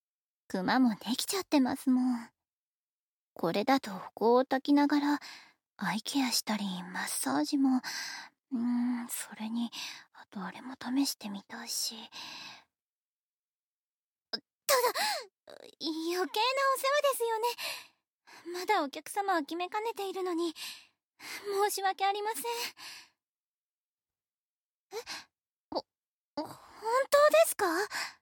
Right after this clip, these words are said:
断りにくい雰囲気だし、仕方なく、とかじゃ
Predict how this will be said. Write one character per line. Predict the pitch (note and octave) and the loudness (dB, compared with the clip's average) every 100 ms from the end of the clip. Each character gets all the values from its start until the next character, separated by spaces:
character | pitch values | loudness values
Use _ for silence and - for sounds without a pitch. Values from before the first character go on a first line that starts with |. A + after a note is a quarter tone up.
| _ _ _ _ _ _ _ _ _ | _ _ _ _ _ _ _ _ _
断 | - D#4+ F4 F#4 G4+ | -14 -10 -6 0 0
り | G#4+ | 2
に | G#4+ G#4+ | -2 -2
く | A#4 | 0
い | A4 F#4 | 0 0
雰 | E4+ F4 F#4+ | 0 0 -2
囲 | F#4+ | -6
気 | F4 | -8
だ | - | -4
し、 | - - D4+ - - _ _ _ _ _ | -4 -4 -8 -10 -20 _ _ _ _ _
仕 | - C4+ - | -8 -4 -4
方 | - - - G#4 | 0 0 4 2
な | G#4+ A4+ - - | 4 0 0 -10
く、 | F4+ F4 F4+ F4+ F4 _ _ _ _ _ _ _ | -6 -4 -2 -4 -8 _ _ _ _ _ _ _
と | E4+ | -16
か | - D4 | -8 -6
じ | - C4 | -6 -6
ゃ | A#3 | -6